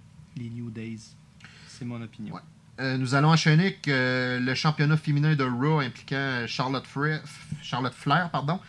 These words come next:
Speaker 2: qui a défait Rhea Ripley, euh, par soumission,
Speaker 1: Par
Speaker 2: mesdames et
Speaker 1: soumission,
Speaker 2: messieurs.
Speaker 1: c'est ça. C'est un excellent combat. Moi, j'avais mis un huit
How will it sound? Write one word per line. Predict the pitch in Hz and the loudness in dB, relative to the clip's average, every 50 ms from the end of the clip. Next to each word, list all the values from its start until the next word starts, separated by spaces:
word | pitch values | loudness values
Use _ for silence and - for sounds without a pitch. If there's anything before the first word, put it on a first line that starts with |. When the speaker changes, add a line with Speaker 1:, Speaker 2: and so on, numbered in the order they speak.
| - - - - - - - - | -20 -20 -20 -20 -20 -20 -20 -20
Speaker 2:
qui | - - 131 131 | -8 -2 0 2
a | 131 135 131 131 131 131 131 131 131 131 | 2 2 2 2 0 0 0 0 0 -2
défait | 127 120 135 147 147 - 175 180 185 180 170 175 | -2 0 0 0 0 0 -2 -2 0 0 2 2
Rhea | 160 135 151 165 175 | 4 4 6 6 6
Ripley, | 175 165 147 - - 143 151 165 185 185 | 6 4 4 2 2 0 0 0 0 -2
euh, | 165 135 123 120 | -4 -6 -6 -4
par | 113 - 156 156 | -2 -2 -2 0
soumission, | - 269 247 208 156 - - 247 | 0 2 2 2 2 2 0 0
Speaker 1:
Par | 277 233 | -2 -2
Speaker 2:
mesdames | 160 143 135 | -2 -2 0
et | 127 | 0
Speaker 1:
soumission, | 135 127 123 - 156 165 | -2 -2 -4 -4 -4 -4
Speaker 2:
messieurs. | 170 - - 123 | -4 -6 -8 -12
Speaker 1:
c'est | - | -12
ça. | - 127 127 - - - - - - - - - - _ | -12 -14 -14 -16 -20 -20 -20 -20 -20 -20 -20 -20 -20 _
C'est | - - 123 | -16 -12 -10
un | 117 | -8
excellent | 135 165 156 - 220 208 220 247 | -8 -8 -6 -6 -6 -6 -6 -8
combat. | 247 214 165 139 123 123 147 | -8 -6 -6 -6 -6 -6 -4
Moi, | 185 202 208 185 | -4 -4 -4 -2
j'avais | 165 143 127 123 | -4 -4 -6 -6
mis | 117 131 165 196 | -6 -6 -4 -4
un | 156 127 | -4 -6
huit | 117 123 156 | -6 -8 -10